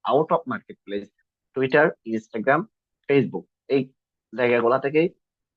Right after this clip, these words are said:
আপনি ক্লায়েন্ট জেনারেট করতে পারবেন। কিভাবে জেনারেট করবেন ক্লায়েন্ট, এদের সাথে কিভাবে আগে মেসেজ দিবেন, আহ, really মানে ওরা তো রিয়েল ক্লায়েন্ট, কোথা থেকে আনবেন, এদেরকে কিভাবে মেসেজ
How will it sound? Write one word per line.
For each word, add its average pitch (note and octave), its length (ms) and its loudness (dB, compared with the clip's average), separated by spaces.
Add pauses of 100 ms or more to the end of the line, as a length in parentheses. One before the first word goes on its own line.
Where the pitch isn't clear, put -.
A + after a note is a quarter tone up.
আপনি B2+ 260 -6
ক্লায়েন্ট C3+ 600 -2
জেনারেট A#2 380 -2
করতে - 280 -20
পারবেন। A2 280 -8 (320)
কিভাবে D3+ 280 0
জেনারেট A#2+ 460 -2
করবেন A#2+ 260 -8
ক্লায়েন্ট, A#2+ 360 -4 (260)
এদের B2+ 240 2
সাথে C#3 320 -4
কিভাবে C#3+ 360 0
আগে A#2+ 280 0
মেসেজ A2+ 340 -6
দিবেন, B2 280 -2 (560)
আহ, G2+ 280 -4
really C3+ 540 4
মানে A2 240 -2 (260)
ওরা C3 120 2
তো D3+ 120 0
রিয়েল C3 220 6 (460)
ক্লায়েন্ট, A#2 320 -2 (960)
কোথা F3 220 -2
থেকে F#3+ 200 -2
আনবেন, B2+ 380 -2 (600)
এদেরকে C#3+ 340 -8
কিভাবে F3+ 280 2
মেসেজ A#2+ 320 -4